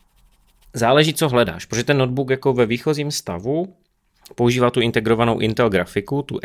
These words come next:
XE, která je mírně pod M jedničkovou grafikou. Takže to stačí,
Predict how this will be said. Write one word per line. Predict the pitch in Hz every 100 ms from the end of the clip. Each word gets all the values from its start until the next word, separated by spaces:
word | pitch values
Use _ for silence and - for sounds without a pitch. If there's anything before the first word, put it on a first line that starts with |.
| 98
XE, | - - 107 143 165 _ _ _ _ _ _ _ _ _ _ - - - - -
která | - 127 127
je | 127 120
mírně | 120 120 120 117 120 117 113 -
pod | 107 101 101 - -
M | 113
jedničkovou | 110 104 - 113 107
grafikou. | 104 98 - 95 - 117 147 156 _ _ _ _ - - - - _ _ _ _ _ _ _ _
Takže | 117 101
to | 123 165
stačí, | - 95 - - 147 190